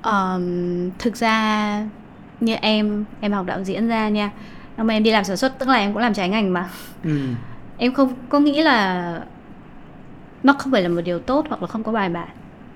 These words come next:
Speaker 1: Thực ra cái quan trọng là chỉ cần bản thân mình cố gắng thôi. Ừm, Việt Nam mình không có những cái trường thực sự là nó đào tạo về những cái này.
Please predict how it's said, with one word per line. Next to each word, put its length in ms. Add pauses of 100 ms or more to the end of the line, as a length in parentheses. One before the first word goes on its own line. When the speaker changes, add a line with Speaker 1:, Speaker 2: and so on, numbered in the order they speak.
(160)
Speaker 1:
Thực 120
ra 300
cái 220
quan 220
trọng 220
là 260
chỉ 140
cần 260
bản 140
thân 240
mình 200
cố 140
gắng 300
thôi. 140 (1040)
Ừm, 420
Việt 120
Nam 180
mình 120
không 180
có 260
những 160
cái 120
trường 400
thực 160
sự 240
là 120
nó 180
đào 180
tạo 280
về 200
những 160
cái 120
này. 140